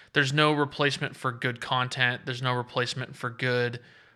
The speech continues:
um, you know, good strategy or good targeting. But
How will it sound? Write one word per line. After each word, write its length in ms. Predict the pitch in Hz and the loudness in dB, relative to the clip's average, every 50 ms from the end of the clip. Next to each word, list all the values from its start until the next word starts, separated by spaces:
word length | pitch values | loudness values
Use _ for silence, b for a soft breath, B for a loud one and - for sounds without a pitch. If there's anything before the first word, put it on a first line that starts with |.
| b b | b b
um, 340 | - 120 117 120 131 131 131 - - | -6 -4 -4 -6 -8 -10 -12 -12 -8
you 80 | 143 | -8
know, 80 | 127 120 | -6 -4
good 180 | 120 131 123 - | -2 -2 0 0
strategy 600 | - - - 143 131 127 127 127 123 127 131 135 | 2 2 4 4 6 6 4 2 0 0 0 0
or 160 | 131 120 120 | 2 0 0
good 220 | 117 123 120 117 - | 0 -2 -4 -4 -2
targeting. 640 | - - 160 180 160 139 123 120 113 117 127 139 - b b b b b b b b b b - | 2 4 4 4 4 2 0 -2 -4 -6 -6 -8 -10 b b b b b b b b b b 4
But 260 | 160 165 160 - | 4 4 4 2